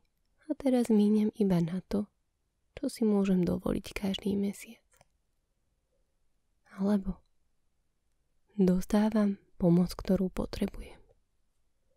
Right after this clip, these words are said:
Pozerám na to, čo ma kedysi rozčuľovalo, a prichádzam na to, ako to zvládnuť.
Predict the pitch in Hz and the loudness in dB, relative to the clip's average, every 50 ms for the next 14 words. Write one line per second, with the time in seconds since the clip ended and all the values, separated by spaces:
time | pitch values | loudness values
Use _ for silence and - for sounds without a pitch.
0 | _ _ _ _ _ _ _ _ _ _ _ _ _ _ _ _ _ _ _ - | _ _ _ _ _ _ _ _ _ _ _ _ _ _ _ _ _ _ _ -4
1 | 196 190 185 202 196 208 208 208 208 196 185 180 165 - - - - 190 226 - | -2 0 0 2 2 2 2 2 2 2 0 0 -2 -6 -6 -4 -4 -4 -4 -6
2 | _ _ _ _ _ _ _ _ _ _ _ _ _ _ _ _ - 208 185 180 | _ _ _ _ _ _ _ _ _ _ _ _ _ _ _ _ 0 2 2 2
3 | 165 - - 190 175 202 196 - - 240 220 190 180 - - - - 196 190 185 | 2 -2 -4 -4 -2 -2 -2 -2 0 0 2 2 0 -2 -4 -4 -2 0 0 2
4 | 185 - 196 196 202 208 226 233 - _ _ _ _ _ _ _ _ _ _ _ | 0 0 0 0 0 0 0 -2 -6 _ _ _ _ _ _ _ _ _ _ _
5 | _ _ _ _ _ _ - - - 196 - 208 196 185 - - 240 226 233 - | _ _ _ _ _ _ -16 -12 -8 -4 0 0 0 0 0 -2 -2 -2 0 0
6 | 254 247 233 208 190 180 165 - - - 202 233 - - - _ _ _ _ _ | 2 2 2 2 2 0 -2 -4 -4 -2 -2 -2 -4 -8 -20 _ _ _ _ _
7 | _ _ _ _ _ _ _ _ _ _ _ _ 226 196 - 196 190 - - 196 | _ _ _ _ _ _ _ _ _ _ _ _ -4 -2 0 -2 -2 -2 -4 -4
8 | 196 185 196 202 202 214 196 - - - - | -2 -2 -2 -2 -2 -4 -8 -10 -14 -20 -20